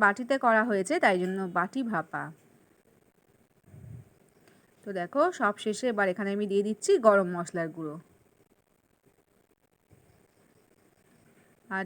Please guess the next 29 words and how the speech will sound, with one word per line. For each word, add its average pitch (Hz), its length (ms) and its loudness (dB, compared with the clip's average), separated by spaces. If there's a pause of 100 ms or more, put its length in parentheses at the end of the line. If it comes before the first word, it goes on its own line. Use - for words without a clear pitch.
দিয়ে 208 180 -2
দিলাম 240 240 4 (440)
ধনেপাতা 185 500 -4
কুচি। 156 280 -12 (840)
ব্যাস, 165 240 -10 (460)
আর 180 80 -2 (100)
কিচ্ছু - 240 -10 (120)
লাগবে 208 320 -4
না, 339 60 4 (640)
একদম 175 280 -8 (160)
দারুণ 196 300 2 (100)
একটা - 220 -4
রেসিপি 185 380 -4 (260)
ডিমের 214 340 0 (760)
রেডি 180 320 0
হয়ে 156 220 -6
গেল। 151 140 -10 (640)
তোমরা 180 340 -8
এটা 202 140 -2 (100)
রুটি 196 240 -6
দিয়েও 226 240 0
খেতে 262 260 -2
পারো, 285 220 6 (640)
আর 185 120 -2 (120)
ভাত 185 260 0
দিয়ে 196 200 0
তো 233 40 -4 (100)
ভালো 262 160 -2 (100)
লাগবেই, 269 380 0